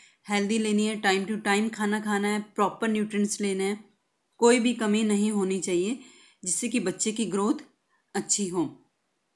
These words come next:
तो एक रीज़न ये भी होता है कि माँ की हेल्थ कई बार अच्छी नहीं होती, जैसे उनको बीपी, शुगर वगैरह हो जाता है प्रेगनेंसी में, उस वजह से भी बच्चे का वज़न नहीं बढ़ता है।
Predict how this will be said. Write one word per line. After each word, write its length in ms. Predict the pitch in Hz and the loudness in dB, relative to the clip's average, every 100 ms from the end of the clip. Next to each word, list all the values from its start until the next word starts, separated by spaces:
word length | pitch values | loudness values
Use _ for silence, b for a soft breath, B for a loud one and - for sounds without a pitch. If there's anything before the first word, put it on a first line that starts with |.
| _ _ _ _ _ _ _ - | _ _ _ _ _ _ _ -12
तो 140 | 214 - | -2 2
एक 220 | 262 254 | 2 4
रीज़न 300 | 262 254 247 | 2 4 2
ये 100 | 240 | 2
भी 100 | 240 | 0
होता 160 | 240 | 0
है 60 | 240 | -2
कि 100 | 254 | 0
माँ 220 | 226 202 | 2 0
की 120 | 208 240 | -2 -4
हेल्थ 240 | 220 208 | -4 -4
कई 140 | 220 208 | -2 -2
बार 120 | 214 | -4
अच्छी 340 | 202 - - | -8 -6 -2
नहीं 120 | 208 208 | -2 -2
होती, 200 | - 185 | -4 -6
जैसे 260 | 190 202 | -6 -6
उनको 200 | 196 185 | -8 -8
बीपी, 400 | 165 180 156 196 196 | -6 -6 -6 -6 -6
शुगर 340 | 208 - 185 | -8 -8 -6
वगैरह 220 | 185 185 | -4 -6
हो 160 | 185 190 | -6 -6
जाता 240 | 190 180 | -6 -6
है 60 | 165 | -6
प्रेगनेंसी 460 | 180 175 175 180 | -4 -2 -4 -6
में, 80 | 220 B B B - | -10 B B B -6
उस 180 | 240 | -2
वजह 260 | 247 226 202 | 0 0 0
से 160 | 180 220 | -2 -2
भी 100 | 214 | -2
बच्चे 300 | 196 - 202 | -4 -4 -4
का 120 | 202 | -2
वज़न 280 | 190 180 190 | -2 -2 -2
नहीं 280 | 190 185 175 | -2 -4 -4
बढ़ता 280 | 165 156 | -6 -4
है। 120 | 185 | -6